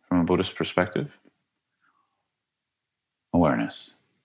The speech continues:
We're just simply clicking back into awareness, this mind that can know itself, this mind that can bear witness,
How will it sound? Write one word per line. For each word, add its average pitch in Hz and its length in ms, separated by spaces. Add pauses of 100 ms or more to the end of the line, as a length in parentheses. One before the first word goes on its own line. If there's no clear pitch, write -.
(2500)
We're 107 140
just 98 200
simply 80 220 (100)
clicking 78 420
back 67 240
into 65 260
awareness, 64 540
this - 180
mind 71 640
that 64 280
can 64 260
know 64 160
itself, 62 460 (2250)
this - 160
mind 69 440
that 64 280
can 65 320
bear 65 220
witness, - 680